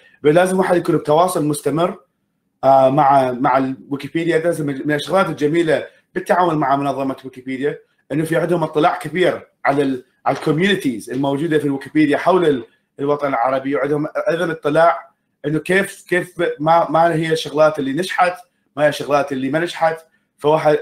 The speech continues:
فيكون ك-، كيف مو-، موسوعة داخل موسوعة، آه، حول، حول ال-، حول ال-، ما هو، ما هو النجاح، وكيف، ما هي القصص النجاح و-، والموجودة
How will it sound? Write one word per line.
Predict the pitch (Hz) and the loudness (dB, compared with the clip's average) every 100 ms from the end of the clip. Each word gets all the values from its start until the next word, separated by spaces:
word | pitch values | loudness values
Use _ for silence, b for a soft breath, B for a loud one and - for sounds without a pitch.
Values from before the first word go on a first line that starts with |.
| - | 0
فيكون | 151 147 180 | -2 0 -4
ك-، | - 143 180 180 | -4 -4 -4 -4
كيف | 156 190 | -2 0
مو-، | 170 170 - 147 165 160 156 | 0 -2 -2 -4 0 0 0
موسوعة | 151 156 156 151 214 180 190 - _ - | -4 -2 -4 0 2 4 2 -2 _ 0
داخل | 196 202 175 | 0 2 0
موسوعة، | 139 135 117 98 - _ b b b | 0 0 -4 -4 -8 _ b b b
آه، | 139 139 | 4 6
حول، | - 160 160 147 | 4 2 2 -2
حول | - 156 156 | -6 -6 -6
ال-، | 147 143 | -10 -12
حول | 151 147 | -12 -10
ال-، | 147 147 - | -10 -14 -14
ما | 151 | -8
هو، | 170 165 | -8 -6
ما | 160 165 | -6 -4
هو | 160 | -6
النجاح، | 147 147 143 175 175 143 | -8 -10 -10 -2 -2 -2
وكيف، | - 160 156 _ _ _ | -14 -14 -14 _ _ _
ما | 156 175 | -8 -6
هي | |
القصص | 160 196 202 190 | -6 -8 -10 -12
النجاح | 185 175 180 175 147 | -10 -4 -2 -2 -4
و-، | |
والموجودة | 139 135 139 139 135 131 156 151 143 | -10 -6 -6 -6 -6 -4 0 0 0